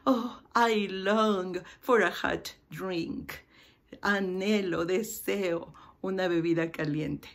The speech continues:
Nadie nos da gusto, ¿verdad? Cuando hace calor queremos algo frío y cuando hace frío queremos algo caliente. Así es la vida. Bueno, de eso se trata, querer algo mucho, mucho, mucho.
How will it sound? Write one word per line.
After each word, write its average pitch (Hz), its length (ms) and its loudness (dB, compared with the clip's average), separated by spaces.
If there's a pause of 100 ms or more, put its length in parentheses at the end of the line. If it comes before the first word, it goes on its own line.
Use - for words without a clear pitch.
(160)
Nadie 185 300 0
nos 175 200 0
da 170 120 0
gusto, 160 320 -2
¿verdad? 165 320 -4
Cuando - 260 0
hace - 200 -4
calor 202 380 -2
queremos 165 500 -2
algo 160 280 -2
frío 233 320 -4
y 196 100 -2
cuando 165 320 -2
hace - 200 -6
frío 208 340 -2
queremos 160 380 -4
algo 156 260 -2
caliente. - 560 -6 (380)
Así 202 440 -4
es 202 140 -2
la 214 100 0
vida. 214 300 -2 (280)
Bueno, 170 380 0 (220)
de 175 260 2
eso 180 220 -2
se 202 140 -2
trata, 262 360 -2
querer 196 360 2
algo 214 300 0
mucho, 240 480 0
mucho, 202 340 -4
mucho. 156 380 -6